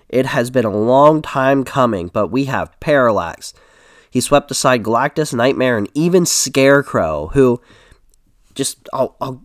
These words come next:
I'll give, give you a little preview of next week's episode, which is gonna be my rundown of our,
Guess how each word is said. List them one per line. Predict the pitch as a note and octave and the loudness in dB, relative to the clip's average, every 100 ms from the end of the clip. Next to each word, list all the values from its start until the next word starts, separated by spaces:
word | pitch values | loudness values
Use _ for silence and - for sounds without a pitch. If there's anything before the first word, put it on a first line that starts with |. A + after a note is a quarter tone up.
| - | -12
I'll | B2+ | -10
give, | A2 B2+ C3 B2 | -6 -8 -8 -8
give | C#3 D3 | -4 2
you | C3+ | 4
a | |
little | C3 G#2 | 2 0
preview | - - C3+ C3 A2+ | -4 -2 0 2 0
of | F2 | -2
next | F#2 G#2 - - | -4 -6 -4 -4
week's | C#3+ - | -2 0
episode, | C#3+ D3+ D#3 C#3+ | -2 0 -2 0
which | A#2+ A#2 | -4 -4
is | |
gonna | A#2+ G#2+ | -4 -4
be | A2 | -2
my | G#2 | -4
rundown | F#2 G2+ A2+ A2+ A#2 A#2 | -4 -2 0 2 2 2
of | A2 | 4
our, | A2+ A2 G#2+ | 4 4 2